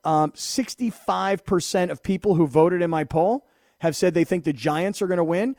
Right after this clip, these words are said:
Now, I got called out on Twitter by a lot of Dodger fans who said, "Well, who do you think's voting in this poll, smart guy? It's all your Padre followers." So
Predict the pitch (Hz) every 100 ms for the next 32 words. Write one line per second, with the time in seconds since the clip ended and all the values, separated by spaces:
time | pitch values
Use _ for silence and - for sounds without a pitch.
0 | _ 175 175 175 208 - 247 240 226 233
1 | 233 196 - 320 247 127 147 _ _ _
2 | _ _ 143 180 185 180 196 226 160 208
3 | 247 220 185 - 160 139 135 - - _
4 | - 208 240 214 196 311 277 - 269 196
5 | 190 240 240 226 202 - 247 269 - 190
6 | 156 135 156 165 185 _ _ 196 247 247
7 | 262 220 - 247 269 208 185 151 - 151
8 | 135 107 101 - _ _ - - 226 220